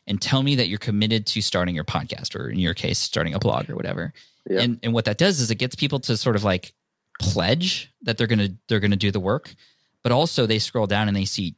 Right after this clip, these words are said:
Speaker 1: thousands of other people that go, "Yes, I'm committed. I wanna start my podcast. Yes, let's do this." And they see that they're not alone in the process
Speaker 2: Yeah, that's
Speaker 1: too.
Speaker 2: key.
Speaker 1: So that, that's a great way to set the tone up front that, "Hey, you're not alone. Other people have done this before you. You can do this,"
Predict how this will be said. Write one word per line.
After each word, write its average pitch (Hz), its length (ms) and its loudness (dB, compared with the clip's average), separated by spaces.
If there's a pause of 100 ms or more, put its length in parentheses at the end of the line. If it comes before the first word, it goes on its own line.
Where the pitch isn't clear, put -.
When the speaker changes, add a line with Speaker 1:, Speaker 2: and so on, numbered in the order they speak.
(140)
Speaker 1:
thousands 104 680 2
of 95 100 0
other 92 200 0
people 92 320 -2
that 87 120 -2
go, 85 180 -2
"Yes, 90 380 -2
I'm 98 120 0
committed. 95 380 -2
I 95 60 -2
wanna 98 160 0
start - 200 -2
my 90 120 0
podcast. 98 560 -4
Yes, 120 220 0
let's 110 220 -4
do 110 160 0
this." 98 200 -2
And 101 120 0
they 104 60 0
see 127 260 2
that 107 100 2
they're 95 120 -2
not 92 200 0
alone 95 640 0 (540)
in 107 80 -2
the 98 80 0
process 90 280 0
Speaker 2:
Yeah, 90 80 4
that's 82 200 2
Speaker 1:
too. 92 240 0
Speaker 2:
key. 82 240 -10 (400)
Speaker 1:
So 95 380 0 (100)
that, 113 380 -2
that's - 540 -4 (140)
a 113 80 0
great 110 400 0
way 107 100 0
to 98 80 -2
set - 180 -6
the 92 60 -6
tone 95 220 0
up 92 120 -4
front 98 240 0
that, 90 200 0
"Hey, 117 140 0
you're 101 160 -2
not 123 200 2
alone. 117 360 2
Other 131 180 -4
people 143 240 0
have 135 60 -6
done 120 160 4
this 120 80 0
before 95 380 -2
you. 87 200 -2
You 92 220 0
can 151 160 0
do 151 160 0
this," 95 460 0